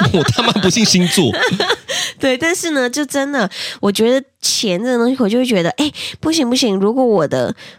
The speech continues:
Speaker 2: 我的户头里面只剩下多少的时候，我就会开始很穷紧张。
Speaker 1: 对，我觉得这个是一个，真的是一个大部分人会有的问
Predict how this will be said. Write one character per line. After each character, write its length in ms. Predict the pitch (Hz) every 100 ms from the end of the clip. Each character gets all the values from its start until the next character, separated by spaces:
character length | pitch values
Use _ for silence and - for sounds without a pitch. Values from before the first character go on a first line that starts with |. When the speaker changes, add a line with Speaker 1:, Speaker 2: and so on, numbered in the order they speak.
| - 170
Speaker 2:
我 140 | 175
的 100 | 170
户 240 | 202 262 220
头 300 | - 170 175
里 180 | 175 160
面 280 | 185 190 185
只 200 | 190 180
剩 300 | - 233 240
下 160 | 214
多 260 | 208 196 202
少 220 | 202 117
的 140 | 170
时 140 | 165 156
候， 280 | - 151 - -
我 140 | - 175
就 120 | 196
会 80 | 220
开 220 | - 202
始 160 | -
很 240 | 170 185 139
穷 280 | - 139 180
紧 200 | - -
张。 300 | 139 127 98 - _ -
Speaker 1:
对， 240 | 113 101
我 140 | 107 117
觉 100 | 143
得 60 |
这 100 | 165
个 100 | 160
是 120 | 117 131
一 80 |
个， 300 | 120 101 90 - _ -
真 180 | 156 143
的 100 | 117
是 140 | 127
一 100 | 120
个 400 | 107 85 73 - - _ _ _ _
大 180 | - 147
部 160 | 110 123
分 140 | 131
人 100 | 92
会 160 | 101 110
有 140 | 62
的 160 | - 73
问 180 | 107